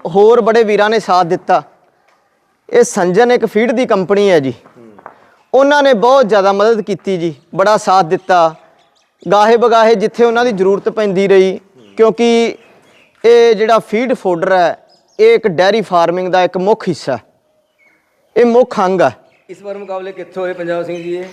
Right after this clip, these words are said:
Speaker 1: ਇਹ ਪੀ ਡੀ ਐਫ ਜਗਰਾਵਾਂ ਹੀ ਹੋਏ ਜੀ। ਪੀ ਡੀ ਐਫ ਜਗਰਾਵਾਂ ਦੇ ਵਿੱਚ ਦੋ ਮੁਕਾਬਲੇ ਹੁੰਦੇ ਆ ਜੀ, ਇੱਕ ਵੱਡਾ ਮੇਲਾ ਤੇ ਇੱਕ ਕੱਲਾ ਮਿਲਕਿੰਗ ਦਾ ਮੇਲਾ।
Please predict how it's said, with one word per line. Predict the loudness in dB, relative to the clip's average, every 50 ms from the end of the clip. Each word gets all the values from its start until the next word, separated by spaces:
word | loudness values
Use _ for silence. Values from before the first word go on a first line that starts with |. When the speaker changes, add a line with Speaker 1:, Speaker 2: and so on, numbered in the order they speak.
| -20 -20 -20 -20 _ _ _ 2
Speaker 1:
ਇਹ | 2 2 2
ਪੀ | 0 -2 -2 0
ਡੀ | 2 0
ਐਫ | 0 2 2
ਜਗਰਾਵਾਂ | 0 2 2 2 2 2 0 0 0 0
ਹੀ | 0
ਹੋਏ | 2 2 2 2
ਜੀ। | 2 0 -4
ਪੀ | -4 -4 -2
ਡੀ | 0 2
ਐਫ | 2 2 0
ਜਗਰਾਵਾਂ | 0 0 0 0 0 0 0 0 0 -2 -2
ਦੇ | 0 0
ਵਿੱਚ | 0 -2 -2 -4
ਦੋ | -2 0 0 0 0
ਮੁਕਾਬਲੇ | 0 -2 0 0 0 2 2 2 0
ਹੁੰਦੇ | 0 -2 -2 0 2
ਆ | 2
ਜੀ, | 2 2 0
ਇੱਕ | 0 0 0
ਵੱਡਾ | -2 -2 0 0 -2 0
ਮੇਲਾ | 0 0 2 2 2 2 2
ਤੇ | 0 0 -4
ਇੱਕ | -4 -4
ਕੱਲਾ | -4 -2 0 2 2 2
ਮਿਲਕਿੰਗ | 0 0 -2 -4 -6 -6 -6 -6
ਦਾ | -6 -6
ਮੇਲਾ। | -6 -8 -12 -14